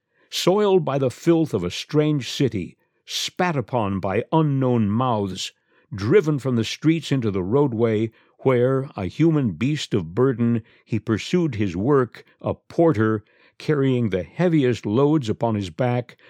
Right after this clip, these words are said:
scurrying between carriages, carts, and horses, staring death in the eyes every moment,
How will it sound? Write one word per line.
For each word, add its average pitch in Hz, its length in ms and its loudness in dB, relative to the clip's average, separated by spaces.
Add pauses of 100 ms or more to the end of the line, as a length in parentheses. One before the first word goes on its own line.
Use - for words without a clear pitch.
(180)
scurrying 147 720 2
between 104 420 0
carriages, 139 720 -2
carts, - 500 -2
and 104 180 -4
horses, 117 580 0 (300)
staring 139 720 0
death 151 320 0
in 113 120 0
the 117 200 -2
eyes 117 420 0
every 120 280 -2
moment, 110 560 0